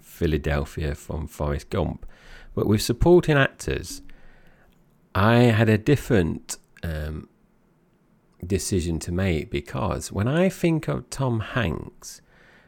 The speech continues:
and if you, I think if you, you did that quiz show, I think it's called Pointless, and you talk to, you know, the people on the street and you say, like, "Name one person that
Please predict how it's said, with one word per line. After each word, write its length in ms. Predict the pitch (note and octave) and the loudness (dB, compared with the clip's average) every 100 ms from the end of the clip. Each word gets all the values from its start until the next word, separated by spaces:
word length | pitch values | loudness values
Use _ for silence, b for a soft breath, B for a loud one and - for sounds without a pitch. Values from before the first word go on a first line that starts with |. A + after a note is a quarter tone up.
| b | b
and 320 | - D#2+ D#2 - | -2 0 0 2
if 160 | G2+ G#2+ | 2 4
you, 180 | A#2+ - | 4 4
I 120 | C#3+ | 2
think 180 | G#3 E3+ | 2 2
if 140 | D3+ | 2
you, 440 | D#3 C#3 - - - _ _ | 2 0 -4 -8 -10 _ _
you 160 | A2+ A#2 | -2 0
did 220 | C3 A#2 | 0 -2
that 280 | A2+ A2 - _ | -2 -2 -4 _
quiz 280 | - B2 F#2+ | 2 2 2
show, 180 | - C#2+ | -2 -4
I 40 | |
think 240 | - F#2 | -2 -2
it's 100 | D2+ | -2
called 240 | - - - | -4 -6 0
Pointless, 640 | - D#2+ - C2+ - - b b b b b - | 0 0 -2 -10 -12 -16 b b b b b -4
and 220 | E2 D#2 | 0 0
you 200 | D#2+ F2 | 0 -2
talk 380 | - - F#2 - | -2 0 0 0
to, 360 | - D#2 D2+ - | -2 0 0 -4
you 120 | - D2 | -6 -4
know, 200 | C2 B1+ | -4 -6
the 120 | C#2+ | -4
people 360 | - E2+ - | 0 0 0
on 60 | D2+ | -2
the 40 | |
street 320 | - - D#2 B1 | -2 -2 -2 -2
and 120 | C#2+ | -4
you 80 | C#2+ | -4
say, 260 | - D2 | -4 -4
like, 360 | C#2 C2+ - - | -4 -6 -6 -4
"Name 560 | D#2 D#2 D#2 D2 B1+ - _ | 0 2 2 0 -4 -10 _
one 560 | - D#2 E2 E2 D#2+ C#2 | -8 -2 2 2 2 -2
person 640 | - D#2 D2+ - D2 C#2+ | 0 0 0 -2 -4 -4
that 200 | C#2 - | -4 -6